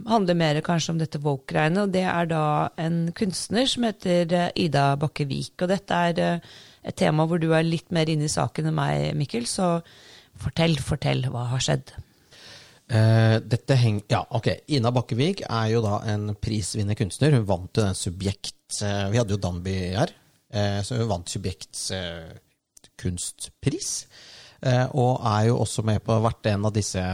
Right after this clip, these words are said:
Speaker 2: kunstnerne som gjorde litt sånn opprør på Kunsthøgskolen i Oslo. <clears throat> Og så, eh, har hun blitt plukket ut til å stille ut, eh, kunsten sin,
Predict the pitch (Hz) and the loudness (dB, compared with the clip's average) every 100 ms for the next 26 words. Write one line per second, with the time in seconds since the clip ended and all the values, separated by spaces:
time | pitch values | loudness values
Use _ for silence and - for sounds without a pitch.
0 | 101 - 120 - 95 101 123 104 98 110 | -6 -2 -2 0 -2 0 2 2 0 -2
1 | 110 - - 90 92 - 104 101 98 - | -4 -6 -4 -4 -4 -2 0 2 0 0
2 | 101 - 87 - 95 117 - 104 101 - | -2 -2 -6 -4 -2 -2 -2 0 0 -2
3 | _ _ - 175 147 - - - - - | _ _ -2 2 2 0 -8 -20 -20 -20
4 | - - 165 170 - 143 151 151 156 151 | -20 -2 -2 0 2 6 6 6 6 4
5 | - _ - 139 139 139 - 143 123 113 | -2 _ 0 4 4 2 2 2 4 4
6 | 107 123 - 123 143 - - 131 139 - | 2 0 2 0 0 -2 0 2 2 -4
7 | - 113 113 - - 113 113 117 - - | -2 0 0 -4 0 4 4 2 -4 -8
8 | - 139 107 95 85 - 117 139 - - | 0 2 2 0 -2 -2 2 2 0 -16
9 | - - - 110 110 110 110 110 113 113 | -18 -14 0 2 4 4 4 4 2 0
10 | - - 95 - - 117 117 117 - 311 | -4 -4 -4 -4 -4 0 0 0 0 2